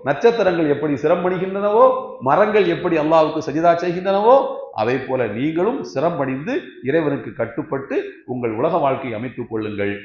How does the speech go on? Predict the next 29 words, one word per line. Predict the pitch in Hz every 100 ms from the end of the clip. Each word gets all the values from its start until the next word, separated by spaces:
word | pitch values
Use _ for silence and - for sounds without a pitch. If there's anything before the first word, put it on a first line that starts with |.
| -
அப்படி | - 107 110
அமைத்துக் | 107 147 156 143
கொண்டால் | 131 139 185 254 254 - -
இந்த | 120 110
சூறாவினுடைய | 143 151 139 131 123 117 113 110 - - _
பிற்பகுதியில் | 208 233 - 175 160 151 120
சொன்ன | 123 117 113 110 - -
எல்லா | - 113 135 147 151
பாக்கியங்களும் | 147 165 165 175 190 208 196
உங்களுக்கு | 151 139 123 117
கிடைக்கும். | 117 113 110 107 104 - _ _ _ _ _
அப்படி | 101 123 123
நீங்கள் | 120 113 110
சிரமணியவில்லை | 160 170 156 147 135 156
என்று | 127 117
சொன்னால் | 117 107 101 101 101 - -
உலகத்தில் | 117 151 202 196
உள்ள | 180 175
பாக்கியங்களை | 147 143 147 143
மட்டும் | 143 170 143
அனுபவிச்சுக்கிடுங்க, | 160 156 120 120 110 107 104 - - -
அதோட | 113 135 156 165
கதையை | 127 139 135
முடிச்சுக்கிடுங்க. | 127 131 113 107 101 95 - -
உங்களுக்கு, | 123 131 139 139
உங்களுக்கு | 120 139 117
வேற | 135 175
ஒண்ணு | 143 123 123
இருக்கு. | 98 87